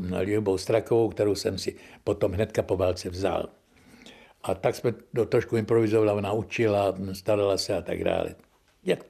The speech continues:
nějak to šlo, muselo to trochu jít. Přišly do toho samozřejmě měnové reformy. Bylo komplikované. Ta první, která, kde padly všechny peníze získané úsporama a, a pojistkama, já nevím čím vším,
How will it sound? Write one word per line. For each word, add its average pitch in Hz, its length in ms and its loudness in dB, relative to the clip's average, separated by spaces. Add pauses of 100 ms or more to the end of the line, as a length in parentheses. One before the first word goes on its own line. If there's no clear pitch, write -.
nějak 180 340 0
to 131 120 2
šlo, 104 220 0
muselo 113 320 0
to - 140 -6
trochu 90 320 -10
jít. - 280 -14 (640)
Přišly - 260 0
do 135 100 6
toho 131 140 4
samozřejmě 120 460 2
měnové 117 380 2
reformy. 113 500 0 (840)
Bylo 110 140 2
komplikované. 104 680 0
Ta 90 140 -2
první, 123 440 -2
která, 113 380 0
kde 104 260 0
padly 110 300 0
všechny 120 360 -2
peníze 110 440 0
získané 104 500 -2
úsporama 107 840 0
a, 95 160 0 (260)
a 92 80 -6
pojistkama, 107 880 0
já 104 140 2
nevím 98 220 -4
čím 95 180 -4
vším, 104 300 -4